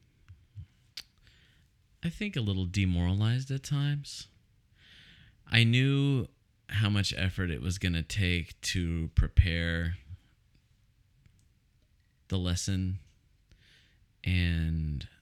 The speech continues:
I would get in this space where I would continue to wanna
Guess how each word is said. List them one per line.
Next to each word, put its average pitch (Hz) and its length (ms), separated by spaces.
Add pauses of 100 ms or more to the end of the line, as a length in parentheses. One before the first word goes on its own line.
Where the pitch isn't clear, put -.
(280)
I 87 120
would 82 280
get 90 160
in 90 200
this 73 160
space - 600
where 76 560 (160)
I 90 60
would 85 180
continue 85 440
to 85 220
wanna 76 300